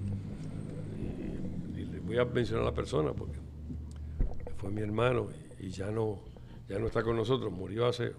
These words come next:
unos meses. El ju-, ex juez Jorge Segarra Olivero. Una vez yo me excité mucho en un, una tribuna, en un discurso, no sé cuál, y no sé lo que dije. Y cuando me bajé,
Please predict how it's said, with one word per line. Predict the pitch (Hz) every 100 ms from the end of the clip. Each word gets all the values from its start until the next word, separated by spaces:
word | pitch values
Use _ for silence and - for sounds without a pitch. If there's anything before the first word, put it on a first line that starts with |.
| -
unos | 104 107
meses. | 123 - - - - - - - - 92
El | 87 80
ju-, | - 110 -
ex | 139 135 -
juez | 143 165 - - - -
Jorge | 120 139 135
Segarra | 110 117 123 123
Olivero. | 110 95 85 82 - - - -
Una | 131
vez | 143 151
yo | 143 135 131 120 117 - - -
me | 110
excité | 107 117 110
mucho | 135 143 131
en | 127
un, | 127 123 120 113 107 107 - - - -
una | 117 113 113 120
tribuna, | 117 117 123 147 117
en | 113
un | 117
discurso, | 120 - 165 -
no | 113 113
sé | 120 120
cuál, | - - -
y | -
no | 113
sé | 131 160
lo | 147
que | 151
dije. | 165 123 - - - -
Y | 123
cuando | 113 127 120 117
me | 117
bajé, | 110 107 185